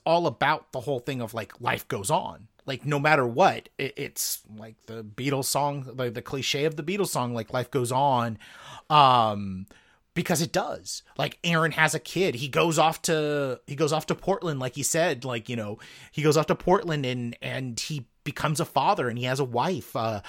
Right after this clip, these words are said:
Holly Hunter is still single because she's doing her career thing. I mean, like, you know, what's his name comes back.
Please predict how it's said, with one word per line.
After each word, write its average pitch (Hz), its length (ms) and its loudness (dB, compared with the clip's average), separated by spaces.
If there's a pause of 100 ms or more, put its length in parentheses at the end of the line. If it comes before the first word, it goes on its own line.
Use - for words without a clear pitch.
(200)
Holly 143 200 2
Hunter 156 300 2
is 131 100 0
still 117 220 -2
single 147 540 -2
because 123 460 -6
she's - 480 -6 (640)
doing 135 220 -2
her 143 120 2
career 147 380 0
thing. 120 320 -4
I 110 60 -4
mean, 113 320 -6
like, 110 260 -6
you 127 60 -4
know, 113 180 -2 (320)
what's 160 160 2
his 151 140 -2
name 139 160 -4
comes 147 300 -4
back. 139 500 -2